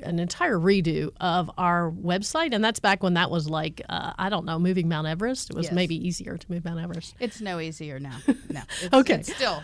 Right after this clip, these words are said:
Speaker 2: moving
Speaker 1: Good.
Speaker 2: Mount Everest.
Speaker 1: Well, we were moving Everest
Speaker 2: Yep.
Speaker 1: through our website, and so we had this meeting start at nine o'clock, I remember, and,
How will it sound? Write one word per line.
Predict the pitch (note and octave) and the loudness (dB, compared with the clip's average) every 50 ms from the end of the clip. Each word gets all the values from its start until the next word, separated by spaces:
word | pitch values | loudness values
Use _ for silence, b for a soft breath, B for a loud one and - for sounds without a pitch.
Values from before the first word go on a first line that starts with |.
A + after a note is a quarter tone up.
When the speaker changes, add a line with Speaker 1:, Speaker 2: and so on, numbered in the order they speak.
| - - | -8 -6
Speaker 2:
moving | F3 F#3 G#3 | -2 2 4
Speaker 1:
Good. | A3+ A3+ F3+ D#3+ D#3 | 6 6 6 6 2
Speaker 2:
Mount | D3+ C#3+ | -2 -4
Everest. | C#3 C3+ B2 - - - - - - - | -6 -10 -12 -14 -16 -20 -20 -12 -2 2
Speaker 1:
Well, | A#3 A#3+ A3 | 4 6 6
we | A#3+ C#4+ D#4 | 8 6 6
were | D4 C#4 | 6 6
moving | B3+ A#3 G#3 G3 | 6 6 6 4
Everest | F3+ D#3+ C#3+ E3 D#3 D#3+ F3 - - - | 2 2 0 0 0 0 0 0 -2 -4
Speaker 2:
Yep. | F3 E3 G3+ F#3 | -4 -6 -4 -2
Speaker 1:
through | - A3+ G#3+ G3 | 0 2 4 4
our | F#3 F3+ | 4 4
website, | F3+ G#3 B3 A#3+ - - F#3 E3 E3 D#3 E3 - - | 4 2 0 0 0 0 0 0 0 0 -2 -2 -2
and | G3 F3+ | -2 -2
so | F3 A3 | 0 0
we | G#3 F#3+ | 0 0
had | F3+ B3+ A#3+ | 0 -2 -2
this | A#3 G3 - | -2 -2 2
meeting | G3+ G3+ G#3 G3 F#3 D#3+ | 2 2 4 2 2 0
start | - - F#3+ F3+ F3 | -2 -4 -2 -2 -2
at | E3 - | -2 0
nine | F3 E3+ E3+ E3+ | 0 2 2 2
o'clock, | E3 - - E3 D#3 D#3 - | 0 0 -2 -2 -2 -2 -2
I | D3 | 0
remember, | D3 D#3 D#3+ D#3+ D#3+ D#3 D#3+ D#3+ D3+ | 0 2 2 2 2 2 0 0 0
and, | D3+ D3+ D#3 | 0 -2 -4